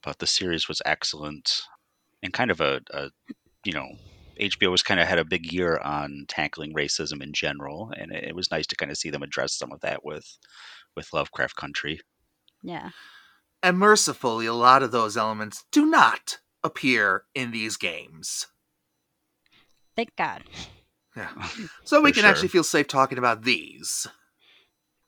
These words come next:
Speaker 2: So where do you guys wanna begin? Do you wanna begin with the very first game, whether it's board game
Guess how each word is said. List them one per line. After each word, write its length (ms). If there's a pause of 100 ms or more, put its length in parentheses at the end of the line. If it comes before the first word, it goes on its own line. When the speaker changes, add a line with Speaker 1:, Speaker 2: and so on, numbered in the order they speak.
(340)
Speaker 2:
So 140
where 120
do 60
you 100
guys 160
wanna 200
begin? 400
Do 80
you 60
wanna 220
begin 300
with 100
the 100
very 520
first 360
game, 560
whether 400
it's 300
board 380
game 420